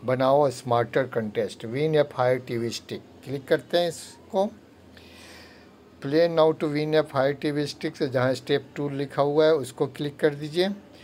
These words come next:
अब क्वेश्चन आएंगे, यहाँ पे चार क्वेश्चन पूछे जाएंगे। स्टार्ट करते हैं। पहले क्वेश्चन का आंसर ऑप्शन डी, all of the above कर दीजिए।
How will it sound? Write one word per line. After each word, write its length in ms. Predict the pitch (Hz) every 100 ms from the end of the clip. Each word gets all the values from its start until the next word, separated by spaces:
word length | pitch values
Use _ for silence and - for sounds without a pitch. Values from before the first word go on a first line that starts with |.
| - - - - -
अब 160 | 127 -
क्वेश्चन 400 | 143 123 156 151
आएंगे, 320 | 151 156 165
यहाँ 300 | 170 156 139 139
पे 80 | 160
चार 320 | 156 147 143
क्वेश्चन 400 | 139 147 - 139
पूछे 320 | 120 120 -
जाएंगे। 380 | 139 143 151 190 247 - 120
स्टार्ट 360 | - 127 127
करते 340 | - 139 - 175
हैं। 160 | 262 - - - - -
पहले 220 | 135 151
क्वेश्चन 360 | 165 156 - 156
का 120 | 147
आंसर 280 | 135 156 -
ऑप्शन 420 | 131 123 - 123
डी, 280 | 120 151 196 - - - - 117
all 200 | 117 120
of 100 | 131
the 100 | 127
above 220 | 139 139
कर 140 | 147
दीजिए। 360 | 143 151 175